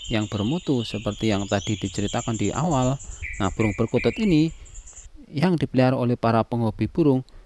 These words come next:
biasanya juga memerlukan penjemuran di bawah sinar matahari secara langsung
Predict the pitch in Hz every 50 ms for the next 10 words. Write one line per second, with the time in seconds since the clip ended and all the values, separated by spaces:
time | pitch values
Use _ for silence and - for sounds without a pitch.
0 | - _ - - 120 113 113 - 139 165 160 - 131 117 - 131 127 123 123 127
1 | 127 123 120 117 113 110 135 175 185 - - 160 151 147 147 147 - - - -
2 | - - _ _ - - - - 139 131 123 113 - 123 113 123 147 170 170 143
3 | 131 123 113 - 113 - - 117 113 107 - - 180 170 151 139 127 123 117 113
4 | - 117 104 110 113 117 104 - - 107 101 104 104 117 151 175 165 - 165 131
5 | 113